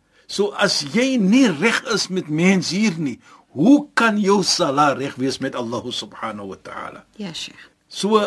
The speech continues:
Speaker 1: as jy mooi lewe met mens, kan jy 'n mooi, 'n sterk verbintenis het met Allah subhanahu wa ta'ala. Hier het Ramadan vir ons dit geleer. Hier het Ramadan vir ons die kans gegee. So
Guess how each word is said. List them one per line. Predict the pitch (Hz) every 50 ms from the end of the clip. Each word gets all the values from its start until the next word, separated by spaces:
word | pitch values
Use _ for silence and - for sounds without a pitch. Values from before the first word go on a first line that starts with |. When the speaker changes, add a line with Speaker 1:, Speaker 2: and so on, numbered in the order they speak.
| - - _
Speaker 1:
as | - 147 147 -
jy | 156 160 143
mooi | 139 135 151 240 339 381 359
lewe | 302 262 240 220 202 196 190 180
met | 170 143
mens, | 135 135 131 123 135 139 - - _ _ _ _ _ _ _ _ _
kan | - 123 123 110
jy | 104 110 123 139 - -
'n | 143 110 95 98 104
mooi, | 110 117 127 139 156 160 160 _ _ _ _ _ _ _ _ _
'n | -
sterk | - - - - _ - 156 143 143 147 - - _ _ _ _ _ _ _ _ _
verbintenis | - 123 104 87 85 139 143 147 - 147 131 127 120 107 -
het | 113 117 113 - _ _
met | - 117 110 -
Allah | - 113 95 92 110 - -
subhanahu | 107 - - 104 95 - - - 110 98 95 95
wa | 92 90 - _
ta'ala. | - - 85 82 - - - _ _ _ _ _ _ _
Hier | _ 127 151 214 262 254
het | 220 185 165
Ramadan | 147 139 135 131 123 110 110 110 113 113 -
vir | - 117 101
ons | 95 92 90 - -
dit | 92 - -
geleer. | - - 92 98 - 95 - _ _ - - - _ _
Hier | - 113 160 226 269 262
het | 247 220 180
Ramadan | 170 170 170 170 160 135 131 123 135 147 143
vir | - 156 139
ons | 135 131 131 123 110 -
die | - 110
kans | - - - 123 113 107 - -
gegee. | 98 90 - - 98 92 85 - _ _ _ _ _ _ _ - _ _ _ _ _
So | - - - 151 147 135 127